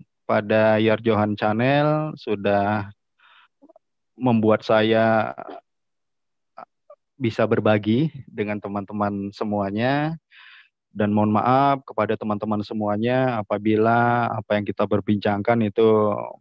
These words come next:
membuat hal-hal yang tidak enak, justru, eh, memberikan kesalahan, itu saya mohon maaf.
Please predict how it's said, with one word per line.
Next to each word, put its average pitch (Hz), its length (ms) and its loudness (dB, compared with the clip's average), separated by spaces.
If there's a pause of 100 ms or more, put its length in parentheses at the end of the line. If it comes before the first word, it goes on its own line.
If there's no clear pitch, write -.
membuat 104 480 0
hal-hal 101 320 0
yang 101 160 2
tidak 98 240 -4
enak, 117 560 -2 (160)
justru, 104 720 0 (640)
eh, 101 480 2
memberikan 104 560 0
kesalahan, 113 720 0
itu 117 160 -8
saya - 160 -4
mohon 101 320 -4
maaf. 147 480 0